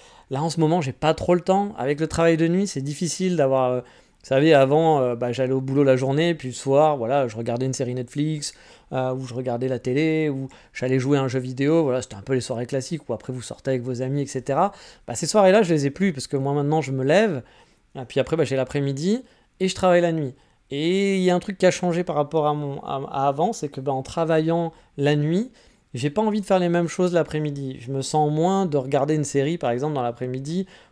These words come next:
ou d'aller, euh, jouer à un jeu vidéo, en sachant que je vais travailler après ensuite pendant le soir. C'est un peu bête, parce que finalement, le temps est le même, mais c'est juste la, la... la... la timeline, en fait, de la journée qui fait que,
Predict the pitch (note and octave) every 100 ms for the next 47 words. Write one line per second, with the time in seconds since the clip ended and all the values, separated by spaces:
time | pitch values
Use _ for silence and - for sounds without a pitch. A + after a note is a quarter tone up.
0 | - E3 D#3 C3 C3+ E3 C#3+ B2+ C#3 D#3+
1 | C#3+ C3+ C3 C3+ C#3+ F3+ G3+ - - C#3
2 | D3+ F#3+ E3 D3+ - D3+ D3 D#3+ D#3 -
3 | D3+ C#3+ F3+ D#3+ D#3+ C#3+ C#3 - C3+ -
4 | - _ _ - C#3 D3 F#3 B3+ - -
5 | C#3 D3+ C#3 C#3+ C#3+ B2 - C3 B2 A#2
6 | D3+ A3 G3+ - _ _ A#2+ D3+ E3 F#3
7 | D3+ C#3 B2+ B2 B2 - - - G1+ -
8 | - F#3 G3 - B2 - D#3+ D#3 F3 G3+
9 | E3+ - F3+ D#3 C#3+ D3 D#3 G#3 - D3
10 | G#3+ - F3